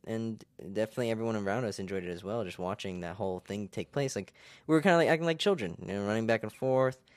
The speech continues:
making fun of each other. And, uh, you know, you could tell when kids like each other is because, like, they, like, tease each other, they make fun of each other, and, like,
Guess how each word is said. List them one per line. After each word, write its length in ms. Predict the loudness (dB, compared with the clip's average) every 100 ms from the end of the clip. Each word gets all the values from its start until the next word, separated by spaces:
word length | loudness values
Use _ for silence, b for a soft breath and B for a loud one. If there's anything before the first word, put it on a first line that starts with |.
| b b -6
making 260 | -6 -6
fun 240 | -4 0 0
of 100 | 0
each 180 | -2 0
other. 400 | 2 2 2 -4 b b b -6
And, 360 | -4 -2 -4 -6
uh, 80 | -10 _
you 160 | -6 0
know, 100 | 0
you 120 | 0
could 120 | -4
tell 260 | -4 0 0
when 120 | 0
kids 280 | 0 -2 2
like 200 | 0 0
each 180 | -6 -2
other 180 | -2 -2
is 140 | -4
because, 360 | -6 -2 -2 -2
like, 160 | -4
they, 200 | -2 -2
like, 300 | 0 -2 -4
tease 240 | -10 -6 -4
each 180 | -4 -2
other, 160 | -2
they 100 | -2
make 140 | -6 -6
fun 180 | -6 -4
of 60 |
each 160 | -4 -6
other, 140 | -6
and, 200 | -6 -6
like, 160 | -8 -10